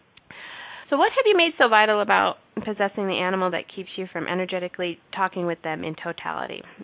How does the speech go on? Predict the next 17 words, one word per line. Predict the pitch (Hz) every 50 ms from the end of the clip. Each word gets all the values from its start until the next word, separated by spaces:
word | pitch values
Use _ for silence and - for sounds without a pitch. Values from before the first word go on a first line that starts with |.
| -
Everything | - 185 190 185 185
that | 185 185 - - -
brings | 180 175 175 175 -
up | 175 - -
for | - 180
you, | 175
will | 175 175 170
you | 160 160
please | - - 180 170 165
uncreate | 165 160 165 165 - 170 160 160 -
and | 170
destroy | 165 160 - - - 165 160 160 165 160
it | 160
all? | 156 151 147 151 - - - - - - - - - - - - _
Times | - 190 180 170 170 175 170
a | 175
godzillion. | 170 170 170 170 170 170 175 175 160 156 151 147 90 92 - 143 156